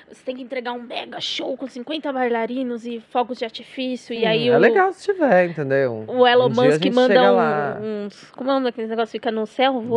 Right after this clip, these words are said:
Speaker 2: Drone.
Speaker 1: Drone, manda uns drone.
Speaker 2: Ensaiado, faz um,
Speaker 1: <laughs>
Speaker 2: uns desenhos. Um dia a gente chega lá, assim, sabe? Mas eu acho que a entrega do artista não tem a ver com esse tipo de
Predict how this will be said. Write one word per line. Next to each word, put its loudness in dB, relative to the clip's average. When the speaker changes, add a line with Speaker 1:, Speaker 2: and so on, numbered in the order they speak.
Speaker 2:
Drone. -4
Speaker 1:
Drone, 4
manda -2
uns -2
drone. 0
Speaker 2:
Ensaiado, -2
faz -6
um, -8
Speaker 1:
<laughs> -8
Speaker 2:
uns -8
desenhos. -4
Um -8
dia 0
a 2
gente -4
chega -2
lá, 0
assim, -10
sabe? -6
Mas -6
eu 2
acho -2
que -4
a 0
entrega -2
do 0
artista -4
não -8
tem -6
a -2
ver 0
com -4
esse -8
tipo -6
de -6